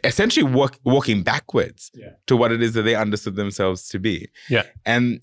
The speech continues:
Speaker 1: it's, it's just a very, very sort of, it's an interesting, it's an interesting time that we're in the world today, as we said, um, at the beginning of the podcast.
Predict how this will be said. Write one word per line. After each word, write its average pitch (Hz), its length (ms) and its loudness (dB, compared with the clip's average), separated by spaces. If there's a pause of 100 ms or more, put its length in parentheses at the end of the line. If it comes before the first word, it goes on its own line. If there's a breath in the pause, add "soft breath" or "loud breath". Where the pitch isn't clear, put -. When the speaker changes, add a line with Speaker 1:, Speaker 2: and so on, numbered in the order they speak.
Speaker 1:
it's, - 400 -4
it's 160 200 -2
just 214 160 -2
a 220 40 0
very, 160 260 2
very 147 240 0
sort 131 180 -2
of, 123 100 -4
it's 143 160 -2
an 139 80 -4
interesting, 143 640 -4 (260)
it's 127 160 -2
an 131 60 -2
interesting 160 400 -4
time 113 240 0
that 110 100 -2
we're 110 120 2
in 104 100 2
the 101 80 -2
world 95 240 2
today, 90 260 0
as 90 140 0
we 92 80 0
said, 87 340 -2
um, 87 220 0
at 90 100 -2
the 90 60 -6
beginning 90 320 -2
of 85 100 -4
the 87 80 -2
podcast. 87 480 -2